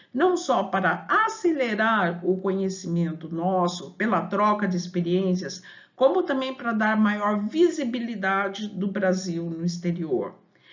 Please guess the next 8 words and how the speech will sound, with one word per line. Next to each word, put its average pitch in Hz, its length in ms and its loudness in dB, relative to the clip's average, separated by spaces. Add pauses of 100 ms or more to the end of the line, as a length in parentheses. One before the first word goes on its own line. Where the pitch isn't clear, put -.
(280)
E 381 100 6
aqui 277 360 0
dentro 214 460 0
estamos 214 400 0
atuantes 226 640 0
em 208 100 2
políticas 196 680 -4
públicas. - 680 -4